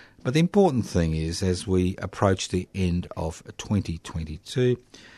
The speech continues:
the important thing is that the Anarchist World This Week, unlike many other programs, will not be closing down. This is not the Australian Broadcasting Corporation. This is the Community Radio Network. We'll be, continue to be broadcasting,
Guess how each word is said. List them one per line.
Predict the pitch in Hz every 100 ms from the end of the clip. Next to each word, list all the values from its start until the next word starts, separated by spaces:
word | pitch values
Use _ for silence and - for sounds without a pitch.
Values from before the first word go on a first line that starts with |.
| - - -
the | 123
important | 123 143 135 104 104
thing | 95 87
is | 90 87
that | 92
the | 117
Anarchist | 120 110 -
World | 101 92
This | 90 87 92
Week, | 92 92 -
unlike | 107 98 90 87 90
many | 90 95 98 90 78
other | 76 76
programs, | 80 78 78 82 82 -
will | 87
not | 92 104 98 82
be | 82
closing | 78 82 78 80 78
down. | 73 80 80 - - - - -
This | 131 120
is | 117 104
not | 117 123 90 - _ _ _ _ _ _ _
the | -
Australian | 87 - 92 90 82
Broadcasting | 80 82 80 - 78 78 - 80 80
Corporation. | 82 78 80 80 82 - 101 90
This | 95 -
is | 87
the | 85
Community | - 87 90 87 85
Radio | 78 78 78 78
Network. | 78 78 76 78
We'll | 82
be, | 80
continue | - 90 113 104
to | 90
be | 82 80
broadcasting, | 82 82 82 87 82 82 - 87